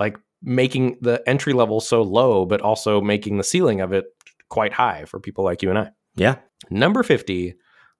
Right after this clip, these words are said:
Speaker 1: Lord of the Rings is the best summer set we've had since starting the podcast.
Speaker 2: Not close.
Speaker 1: Not close. Yeah,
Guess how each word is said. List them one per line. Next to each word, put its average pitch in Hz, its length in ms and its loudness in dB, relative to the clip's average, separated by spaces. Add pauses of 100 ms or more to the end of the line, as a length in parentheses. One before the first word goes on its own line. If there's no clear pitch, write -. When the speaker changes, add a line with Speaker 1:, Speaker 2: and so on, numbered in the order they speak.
Speaker 1:
Lord 151 240 2
of - 20 -4
the 226 60 0
Rings 156 400 2
is 117 140 -6
the 101 100 -2
best - 520 0
summer 123 340 -2
set 104 280 -2
we've 104 140 0
had 85 500 -6 (220)
since 92 320 -4
starting 85 280 -2
the 78 60 -6
podcast. - 640 -10 (540)
Speaker 2:
Not 175 180 0
close. - 520 -4 (500)
Speaker 1:
Not 185 400 2
close. 113 520 -2
Yeah, 123 220 0